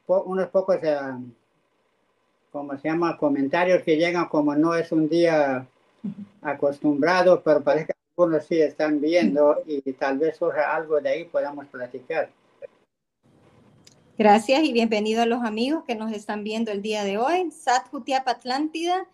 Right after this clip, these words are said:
Speaker 2: desprendimiento es sinónimo de emprender, ser feliz, tener espíritu de servicio,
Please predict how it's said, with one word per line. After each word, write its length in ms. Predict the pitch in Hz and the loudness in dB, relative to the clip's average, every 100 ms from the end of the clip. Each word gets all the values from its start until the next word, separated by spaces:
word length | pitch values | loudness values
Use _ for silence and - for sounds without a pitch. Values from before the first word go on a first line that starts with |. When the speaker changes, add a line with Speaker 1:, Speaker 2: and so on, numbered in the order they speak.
| _ _ _ _ _ | _ _ _ _ _
Speaker 2:
desprendimiento 1200 | 208 247 247 277 247 247 233 240 262 311 311 330 | -2 -2 -2 -4 -2 -2 0 0 0 0 -2 -2
es 160 | 285 311 | -4 -4
sinónimo 640 | 277 262 262 277 277 277 | -6 -4 -2 -2 -2 -4
de 180 | 226 208 | -4 -6
emprender, 680 | 214 208 202 196 196 226 190 | -8 -8 -8 -6 -4 -4 -4
ser 280 | - 226 233 | -6 -6 -6
feliz, 640 | - 220 214 262 302 302 | -6 -4 -2 0 0 -2
tener 260 | 226 214 220 | -8 -6 -4
espíritu 540 | 240 - 247 254 - | -6 -6 -8 -8 -4
de 100 | 233 | -4
servicio, 760 | 226 208 190 254 285 311 311 | -4 -10 -8 -8 -4 -2 -2